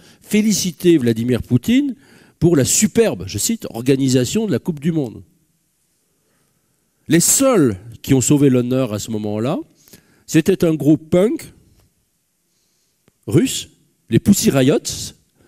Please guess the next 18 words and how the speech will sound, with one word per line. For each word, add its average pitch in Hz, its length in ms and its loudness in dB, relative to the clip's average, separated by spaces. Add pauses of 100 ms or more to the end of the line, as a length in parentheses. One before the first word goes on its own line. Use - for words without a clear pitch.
(540)
Et 123 100 2
vous 135 60 6
vous - 20 2
rappelez 135 260 2
peut-être, 139 500 0
à 120 80 0
un 120 40 0
moment, 196 400 2
elles 131 100 0
sont 135 140 -2
venues, 175 500 2
elles 135 320 -4
intervenues, 185 720 2
elles 113 140 0
étaient 110 120 -6
quand 120 120 -4
même 117 80 -6
courageux, 165 580 0